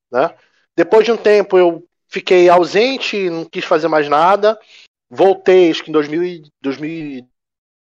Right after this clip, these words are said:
quatorze, eu acho, e comecei a trabalhar com games, né? Fazer games, ganhei o, o meu, o meu Xbox da minha esposa em dois mil e quinze,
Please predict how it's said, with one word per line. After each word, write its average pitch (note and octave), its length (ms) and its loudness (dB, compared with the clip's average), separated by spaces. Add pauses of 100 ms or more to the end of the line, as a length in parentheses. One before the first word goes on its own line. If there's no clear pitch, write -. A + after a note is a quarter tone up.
(380)
quatorze, C#3 560 0
eu A#2 80 4
acho, C3 360 0 (600)
e D3 60 -14
comecei F#3+ 600 2
a F3 80 0
trabalhar E3 400 2
com G#3 140 -10
games, D#3+ 580 -4
né? A2 240 -6
Fazer B2+ 500 0
games, C#3 480 -4
ganhei A#2 340 -4
o, A2+ 320 -6
o A2+ 140 -10
meu, A#2 400 -2 (520)
o G#2+ 60 -20
meu B2 140 0 (120)
Xbox B2+ 280 -2
da - 80 -2
minha C3 120 -6
esposa B2+ 360 -4
em - 20 -4
dois A#2+ 140 -2
mil D#3 100 -8
e - 20 -20
quinze, A3+ 480 -6